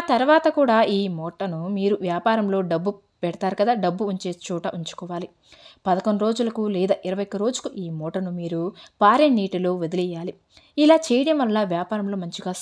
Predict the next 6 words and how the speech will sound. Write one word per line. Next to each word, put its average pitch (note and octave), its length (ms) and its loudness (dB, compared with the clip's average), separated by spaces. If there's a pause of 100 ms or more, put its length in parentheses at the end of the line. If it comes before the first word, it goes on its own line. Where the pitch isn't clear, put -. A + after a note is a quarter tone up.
సాగుతుంది, F3+ 440 -4 (220)
అభివృద్ధి F#3 420 -4
కూడా F3+ 160 0 (100)
ఉంటుంది. F3 300 -8 (560)
ఈ E4+ 40 8 (120)
విధంగా G3 400 0